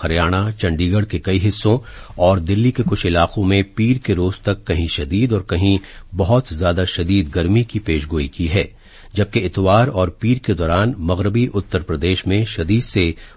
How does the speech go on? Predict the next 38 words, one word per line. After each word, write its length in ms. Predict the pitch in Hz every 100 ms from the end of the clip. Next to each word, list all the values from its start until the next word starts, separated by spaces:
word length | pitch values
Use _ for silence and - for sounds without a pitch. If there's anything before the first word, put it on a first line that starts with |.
| -
بہت 220 | 90 107
شدید 460 | - 101 104 127 87
گرمی 260 | 87 98 104
کا 140 | 85
امکان 520 | 78 78 98 78 87
ظاہر 280 | 80 78 -
کیا 300 | - 95 85
ہے۔ 120 | 82 - - - - - - - -
کونکن 460 | 117 127 160 160 -
اور 140 | 98
گوا 320 | 85 82 110 110
میں 180 | 117 -
آج 360 | - 92 120 120
اور 80 | 110
آسام 480 | - 85 - 101 92
میں 80 | 80
کل 200 | 101 98
تک 300 | - 107 73
گرمی 300 | 87 92 127
اور 120 | 113 -
امس 300 | 90 120 -
والا 200 | 87 71
موسم 320 | 71 82 107
رہے 240 | 98 101 90
گا۔ 120 | 113 - - - - -
اس 160 | 117 104
دوران 300 | 113 123 156 -
آئندہ 400 | 95 110 120 135
دو 100 | 101
دنوں 260 | 87 95 113
میں 160 | 101 165
جنوبی 580 | 85 98 110 113 117 113 - - - - -
خلیج 320 | 117 110 95
بنگال 440 | 82 80 90 110
کے 320 | 107 101 95 90
کچھ 260 | - 117 - -
اور 220 | 85 107 104
حصوں، 300 | 107 120